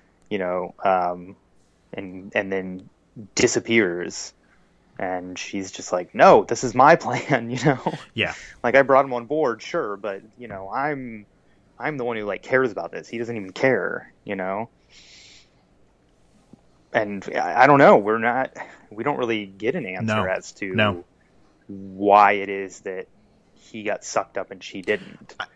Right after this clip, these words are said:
Speaker 2: I kinda have a feeling that we may not get the ultimate answer, but I think a lot of this next
Speaker 1: Yeah, I don't, I don't
Speaker 2: episode
Speaker 1: think we will either.
Speaker 2: is, is gonna be Wilkes and Whitney kinda having this conversation, or Wilkes explaining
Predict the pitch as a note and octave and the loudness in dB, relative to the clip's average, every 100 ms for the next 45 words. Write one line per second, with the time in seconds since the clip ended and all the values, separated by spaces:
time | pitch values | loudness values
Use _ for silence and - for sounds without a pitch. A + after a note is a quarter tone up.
0 | - C3+ - B3 C4 G#3 F3 B2 D#3 D#3 | -4 -2 0 -2 0 0 0 0 2 2
1 | C3+ A#2 A#2+ B2 C#3+ C3 A2+ A#2 G#2+ _ | 2 0 0 0 2 2 2 0 0 _
2 | _ _ _ _ _ _ _ - B2+ - | _ _ _ _ _ _ _ -8 -6 -2
3 | A#2+ A#2 D3 D3+ C3+ D3 - D#3 B2 A#2+ | -2 0 0 0 0 -2 -2 2 4 4
4 | D#3+ B2+ A2+ A#2 B2 A2+ A2+ - A#2 F#2+ | 2 2 4 6 6 4 0 0 2 2
5 | F#2 G2+ G#2+ A#2 A2+ D3 D3+ C#3+ G#2 G2 | 2 0 2 2 2 2 2 0 -4 -6
6 | F#2 F#2+ A2 A2 G2+ G2+ - A2+ G#2 B2 | -4 -2 2 2 0 -6 -8 -8 0 2
7 | G#2+ G#2 G#2 G#2 G2 F#2 _ _ _ _ | 2 -2 -2 -2 -4 -8 _ _ _ _
8 | _ _ C#3 B2 B2 A#2 - - - - | _ _ -2 6 6 6 -2 -10 -12 -20
9 | _ _ _ - G#2+ G#2 G2 F#2+ - _ | _ _ _ -4 -2 -2 -4 -8 -14 _
10 | _ - C#3+ B2 A#2 G#2 - G#2+ G#2 G#2 | _ -20 -10 -4 -2 -2 -2 0 0 0
11 | G2 - G#2 F#2+ G2+ F#2+ G#2 F#2+ F#2+ G2+ | -4 -4 -4 -2 -2 -2 -2 -4 -4 -4
12 | G2 G#2 - - G#2+ G2+ G2 F#2+ | -4 -10 -10 -4 -2 -2 -2 -6